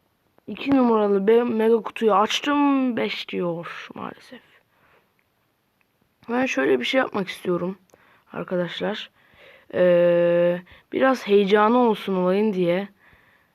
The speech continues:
şöyle bir şey yapacağım. Bir tane savaşçıyı yedi seviyeye yükselteceğim.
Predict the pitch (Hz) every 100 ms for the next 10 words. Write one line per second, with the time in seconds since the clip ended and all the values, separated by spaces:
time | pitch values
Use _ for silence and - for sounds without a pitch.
0 | _ _ _ _ _ _ _ _ _ _
1 | _ _ _ _ _ _ _ - - 233
2 | 214 196 190 202 180 175 165 165 165 202
3 | 269 254 - 208 190 185 226 220 214 -
4 | 208 214 185 185 190 190 - 180 180 185
5 | 185 180 - 165 - - 185 180